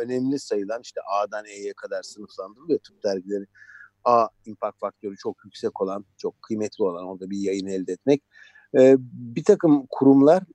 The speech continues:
e, al-, alacakları, e, paralar, destekleri sağlamak için, e, bu yayın sayısına bakıyorlar. Hani bizde de yök'te, e, alınan kararla öğretim üyelerinin niteliği yaptığı yayın sayısına göre belirlenirdi.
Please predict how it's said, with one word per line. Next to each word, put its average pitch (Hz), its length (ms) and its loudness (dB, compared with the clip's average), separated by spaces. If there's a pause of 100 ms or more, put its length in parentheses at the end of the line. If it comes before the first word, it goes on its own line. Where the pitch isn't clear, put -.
(160)
e, 117 220 -8 (500)
al-, 117 300 6
alacakları, 127 600 4
e, 117 400 -2 (1400)
paralar, 117 540 4 (220)
destekleri 120 600 -4
sağlamak 131 500 -2
için, 151 260 -6 (420)
e, 127 220 -2
bu 160 120 -2
yayın 151 300 8
sayısına 143 560 2
bakıyorlar. 95 460 -4
Hani 104 180 -10
bizde 113 320 -2
de 110 60 0
yök'te, 110 440 2
e, 104 360 2 (560)
alınan 104 320 -2
kararla 104 420 0
öğretim 104 540 -4
üyelerinin 104 1160 -2
niteliği 107 720 2
yaptığı 101 380 0
yayın 117 340 6
sayısına 113 540 -2
göre 95 280 -4
belirlenirdi. 92 640 -2